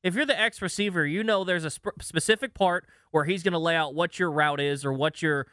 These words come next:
responsibility is on that play. And you'll have practiced that play during the week in practice, so you'll understand the little nuances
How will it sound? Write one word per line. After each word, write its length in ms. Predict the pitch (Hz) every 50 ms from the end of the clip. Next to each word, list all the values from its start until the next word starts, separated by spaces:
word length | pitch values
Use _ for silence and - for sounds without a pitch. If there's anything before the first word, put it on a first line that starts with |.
| _ _ _
responsibility 920 | 156 156 - - - 170 165 156 - 151 127 147 147 143 143 139 139 139 135
is 100 | 127 143
on 140 | 139 135
that 200 | 135 131 117 -
play. 280 | - 139 135 120 104 101
And 80 | 120 131
you'll 160 | 151 175 165
have 80 | -
practiced 420 | - 170 160 156 147 - 151 127 -
that 200 | 147 135 123 -
play 280 | - 151 143 139 135
during 240 | 123 135 131 127 120
the 80 | 117 113
week 240 | 127 143 139 131 -
in 80 | 120
practice, 480 | - - 147 143 147 139 - 139 127 -
so 80 | -
you'll 140 | 143 139 139
understand 480 | 139 135 131 123 - - - 139 139 131
the 40 | 127
little 200 | 131 123 120 117
nuances 760 | 131 147 151 147 139 135 131 123 - 135 123 123 110 -